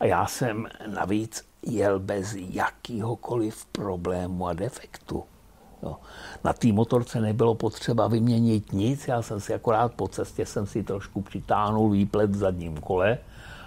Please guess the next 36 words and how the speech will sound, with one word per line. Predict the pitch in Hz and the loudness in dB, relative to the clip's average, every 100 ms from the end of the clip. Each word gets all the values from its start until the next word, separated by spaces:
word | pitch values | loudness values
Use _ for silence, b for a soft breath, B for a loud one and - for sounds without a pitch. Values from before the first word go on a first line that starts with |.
| B | B
protože | - - 92 | -4 -2 -2
to | 90 - | -2 -4
už | - - | -8 -6
mě | 107 - | -4 -4
předtím, | - 90 - 92 92 | -4 -4 -2 0 0
před | - 85 | -2 -6
cestou | - 98 - 98 | -4 -2 2 4
mě | 95 87 | 4 0
Sudík | - 92 90 - | 0 0 0 -4
upozorňoval, | 90 104 95 95 95 95 92 90 | -2 0 2 2 2 4 4 2
že | 87 | 0
si | - 104 | -2 -2
to | 110 | 0
mám | 98 82 | 0 -2
hlídat, | 87 87 95 98 | -2 0 2 2
že | 95 | 0
co | - 92 | 0 2
oni | 90 92 95 | 2 4 4
vědí | 87 87 98 | 4 4 4
ze | 95 90 | 4 4
záručních | 90 90 95 87 - 92 90 - - | 4 6 4 0 0 0 -2 -8 -6
oprav | 113 95 98 90 - | -4 -2 0 0 2
a | 98 | 2
tak | 95 90 | 2 2
dále, | 87 87 104 - B B B - | 4 4 4 2 B B B 0
že | 107 | 2
mají | 92 95 92 95 | 4 4 4 2
Číňani | - 101 95 98 95 92 92 95 95 98 - - | 2 4 4 4 2 0 0 -2 -2 -4 -6 -4
poměrně | 110 90 90 98 98 | -2 0 0 2 2
měkký | 95 82 78 - 92 | 2 0 -2 -2 -2
výplety, | 80 - 87 - 104 | -2 0 0 2 0
že | 95 | 0
to | 87 82 | -2 -2
ne-, | 87 - 104 | -4 -4 -2
nedostatečně | 90 95 85 - - - 107 87 - 117 | 2 2 2 -4 -6 -6 -4 -4 -2 -6
šponujou. | - 90 87 92 87 85 107 | -4 -4 0 2 2 2 -2